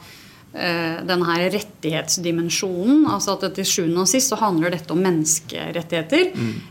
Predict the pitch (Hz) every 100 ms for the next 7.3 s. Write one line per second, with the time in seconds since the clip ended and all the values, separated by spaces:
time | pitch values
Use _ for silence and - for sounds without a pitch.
0 | - - 196 190 180 180 180 180 180 -
1 | 196 185 185 185 185 185 170 175 170 170
2 | 185 - - 190 185 180 175 170 180 185
3 | 254 - - - - 175 185 190 190 196
4 | 185 175 185 180 151 160 165 - 165 -
5 | 165 160 - 269 330 311 - 180 175 180
6 | 190 151 - 190 185 165 160 160 156 165
7 | 185 311